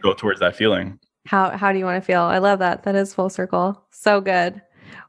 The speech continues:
Speaker 2: One more point with this is just, we can't decide what feelings we don't wanna feel.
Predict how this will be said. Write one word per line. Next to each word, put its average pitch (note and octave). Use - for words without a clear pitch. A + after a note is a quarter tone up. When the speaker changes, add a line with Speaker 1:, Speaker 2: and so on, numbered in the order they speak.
Speaker 2:
One A3
more A#3+
point G#3+
with G3
this F#3+
is F#3+
just, F#3
we F#3+
can't G3
decide F3+
what F3+
feelings E3+
we D#3+
don't D#3+
wanna E3
feel. E3+